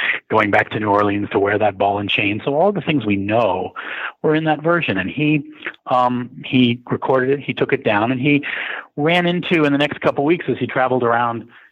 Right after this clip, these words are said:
Kentucky, he ran into a couple other versions sung by men, uh, with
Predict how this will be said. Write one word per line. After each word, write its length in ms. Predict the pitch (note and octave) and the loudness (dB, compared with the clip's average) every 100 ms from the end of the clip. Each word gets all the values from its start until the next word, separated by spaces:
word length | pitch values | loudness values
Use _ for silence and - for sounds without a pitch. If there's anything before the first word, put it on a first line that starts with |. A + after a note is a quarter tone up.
| - | -4
Kentucky, 420 | C3+ E3+ F#3 B2 | 0 0 0 -2
he 80 | B2 | 0
ran 300 | B2 B2+ C3 | 2 2 0
into 260 | B2+ C#3 | -2 0
a 60 | A#2+ | 0
couple 340 | - C#3+ B2+ | 2 0 2
other 180 | C3+ D3 | 2 0
versions 400 | G#2+ G#2 A2 G#2+ - | 0 0 0 -2 -2
sung 160 | B2 | 0
by 160 | A#2 A2+ | 0 0
men, 400 | A#2 C#3 G2+ B2+ C3+ - - - | 0 0 0 -2 -4 -12 -12 -6
uh, 300 | A#2 A#2 A2+ | 0 2 2
with 280 | A#2 A#2 | 2 0